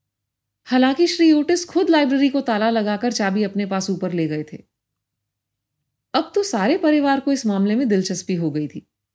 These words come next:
श्री ओटिस को अब शक होने लगा था कि वह भूतों के ना होने के बारे में कुछ ज्यादा ही हठधर्मी हो गए थे।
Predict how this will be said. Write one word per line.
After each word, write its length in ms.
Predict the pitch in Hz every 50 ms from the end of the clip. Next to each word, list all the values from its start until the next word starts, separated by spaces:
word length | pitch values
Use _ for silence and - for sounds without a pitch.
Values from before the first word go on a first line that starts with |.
| _ _ _ _ _ _ _ _ _ _ _ _ _ -
श्री 220 | - - 302 277
ओटिस 380 | - 220 247 240 277 339 330 -
को 120 | - 320
अब 140 | 294 285 285
शक 220 | - - 285 302 302 -
होने 180 | 302 269 277
लगा 280 | 247 214 185 190 180 170
था 320 | - 175 175 240 - - _ _ _ _ -
कि 120 | - 294 302
वह 120 | 349 349
भूतों 400 | 233 202 202 233 220 254 311 320
के 120 | 330 330
ना 160 | 277 208 185 226
होने 300 | 294 285 277 269 277 269
के 120 | 277 254
बारे 300 | 196 196 185 185 185 190
में 140 | 196 233 262
कुछ 180 | - 311 320
ज्यादा 280 | - 185 180 170 170 226
ही 160 | 302 311 330
हठधर्मी 500 | 294 277 247 214 196 226 208 202 208 214
हो 160 | 208 202 175
गए 200 | 156 165 156 151 143 170
थे। 160 | 139 -